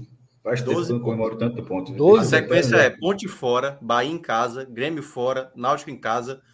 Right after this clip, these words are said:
Speaker 2: Brusque fora e Cruzeiro em casa. Doze pontos aí.
Speaker 1: Três.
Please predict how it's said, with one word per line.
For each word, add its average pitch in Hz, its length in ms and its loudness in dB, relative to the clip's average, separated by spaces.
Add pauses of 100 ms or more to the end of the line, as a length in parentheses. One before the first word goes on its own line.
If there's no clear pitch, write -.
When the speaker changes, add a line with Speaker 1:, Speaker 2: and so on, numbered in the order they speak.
(420)
Speaker 2:
Brusque 170 460 0
fora 143 480 -2 (760)
e - 60 -12
Cruzeiro 135 400 -6
em 160 60 -10
casa. 78 340 -14 (1200)
Doze 160 320 -6
pontos 165 340 -14
aí. 104 180 -14 (120)
Speaker 1:
Três. - 840 -16